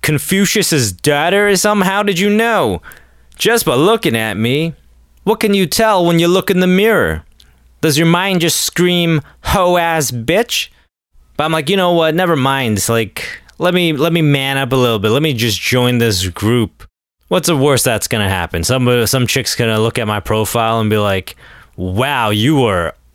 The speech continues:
utterly unattractive. You should kill yourself.'" I'm like, "I've been telling myself that for years.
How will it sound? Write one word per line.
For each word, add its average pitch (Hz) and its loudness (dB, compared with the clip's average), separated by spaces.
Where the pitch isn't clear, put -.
utterly 127 0
unattractive. 104 -4
You 127 0
should 104 -4
kill 160 2
yourself.'" 87 -2
I'm 110 -2
like, 107 -4
"I've 196 0
been 131 0
telling 123 0
myself 139 0
that 151 0
for 160 -4
years. 156 -2